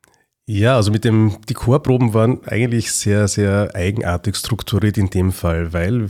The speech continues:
wie der Thomas Platzkummer schon anklingen hat lassen, es war, ähm, also das, das, das Projekt war geplant schon bereits vor einem Jahr, also da war geplant, wir werden Carmina Burana machen,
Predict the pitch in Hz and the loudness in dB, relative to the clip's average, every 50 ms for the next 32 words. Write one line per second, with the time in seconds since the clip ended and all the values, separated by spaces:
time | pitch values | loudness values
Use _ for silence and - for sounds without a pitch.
0 | - - 107 104 104 95 - 101 104 - - 92 104 - - 123 110 95 117 104 | -6 -8 -6 -4 -4 -2 0 0 0 0 0 -2 -2 0 2 2 2 4 4 2
1 | 92 95 110 113 - - - 110 113 113 110 - 90 90 98 - 120 107 92 - | 4 4 4 2 2 0 2 2 4 4 2 2 2 0 0 2 0 0 0 0
2 | 101 85 95 113 - - - - - - - - - - 101 101 104 101 92 104 | -2 0 0 -2 -4 -6 -14 -20 -18 -18 -18 -12 -4 0 2 4 4 4 4 4
3 | - 117 107 127 110 - - 131 - 135 110 - - 127 - - 120 113 110 - | 2 2 2 2 2 0 -2 -2 0 0 0 2 0 -2 0 2 0 0 0 0
4 | - - 104 95 - 107 - - 98 85 82 95 120 139 - - 117 110 113 95 | 0 0 0 0 0 -2 -2 0 0 0 2 2 2 2 2 2 2 2 2 2
5 | 107 101 101 107 - - - - - - 101 101 98 98 92 90 80 71 - 90 | 2 2 2 0 0 -2 -4 -2 -2 0 0 2 2 2 2 0 -2 -4 -6 -4
6 | 87 90 78 76 78 80 90 107 131 147 151 127 104 90 - 95 104 95 95 - | -2 -2 -2 -2 -2 -2 0 2 2 2 2 2 2 0 0 0 0 0 0 -2
7 | 101 - 92 87 95 101 98 90 78 85 90 110 160 151 - 117 95 117 131 131 | -2 -2 0 0 0 0 -2 -2 -2 -2 -2 0 -2 -2 0 0 2 2 2 2
8 | 120 - 107 101 98 95 110 110 95 90 92 95 - 117 120 | 2 0 0 0 2 2 2 2 0 0 0 0 0 0 0